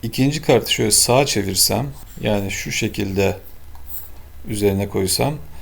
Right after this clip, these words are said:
dört üzeri on beş ile dokuz üzeri on beş kalır. E, aşağıya doğru çevirsem dokuz üzeri on beş ile yirmi yedi üzeri on kalır. Sola doğru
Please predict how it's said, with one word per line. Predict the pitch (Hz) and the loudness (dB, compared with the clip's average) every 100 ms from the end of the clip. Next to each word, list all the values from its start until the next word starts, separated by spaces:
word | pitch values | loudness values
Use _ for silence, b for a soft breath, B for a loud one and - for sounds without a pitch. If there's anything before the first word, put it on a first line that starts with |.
| B B B - - | B B B -14 -2
dört | 131 127 127 | 2 2 2
üzeri | 107 107 | 2 2
on | 107 101 | 2 2
beş | 98 95 | 0 -2
ile | - 135 | -2 -2
dokuz | 117 - 104 | -2 -2 0
üzeri | 101 | 0
on | 104 110 110 | 2 0 2
beş | 110 - | 0 0
kalır. | 107 123 123 - - - | -2 0 -4 -6 -10 -10
E, | - - | -8 -2
aşağıya | 120 - 131 147 135 | 2 4 6 6 6
doğru | 107 98 | 4 4
çevirsem | - 104 98 92 - 98 113 143 151 - - - - - 127 | 0 -2 0 2 4 4 2 0 -4 -10 -16 -18 -18 -6 -4
dokuz | 117 120 | -2 -2
üzeri | 113 107 | 2 4
on | 98 98 | 4 2
beş | 95 - | -2 -4
ile | 92 | -6
yirmi | 98 104 | -2 -2
yedi | 107 113 | 0 0
üzeri | 110 117 | 0 2
on | 113 120 113 | 2 0 0
kalır. | 113 117 139 - - | 0 0 -2 -6 -8
Sola | - - 123 143 131 | -8 0 4 6 6
doğru | 110 101 92 | 6 6 4